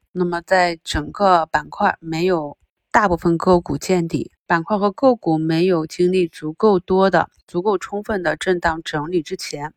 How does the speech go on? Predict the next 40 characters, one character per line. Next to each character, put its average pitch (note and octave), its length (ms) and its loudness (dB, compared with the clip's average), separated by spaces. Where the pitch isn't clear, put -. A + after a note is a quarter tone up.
可 - 140 -2
以 F3+ 80 4
先 F#3+ 200 -2
不 - 120 0
去 - 120 -10
关 D#3 280 -8
注。 - 200 -16
下 B3+ 180 4
午 F#3 100 -4
的 G3+ 120 -8
时 - 120 -10
候， E3+ 320 -4
赛 A3 160 -2
道 G#3 160 4
这 F#3 120 -12
里 F3 100 0
是 E3+ 100 -10
止 - 200 -20
跌 E3+ 160 0
了， D#3+ 220 0
阳 D3+ 200 -8
光 G3 180 0
电 G3+ 160 2
源 E3 200 2
呢， E3+ 180 -2
呃， D#3 180 -4
是 E3 140 -12
上 F#3 240 -4
涨 E3+ 180 -4
两 D#3 180 -4
个 E3 80 -16
多 G3 160 -6
点 F#3 200 -4
啊， D#3 120 -12
宁 E3 120 -14
德 F3+ 100 -6
时 E3+ 160 -10
代 E3+ 160 -2
也 D#3 180 -4
是 D3+ 400 -10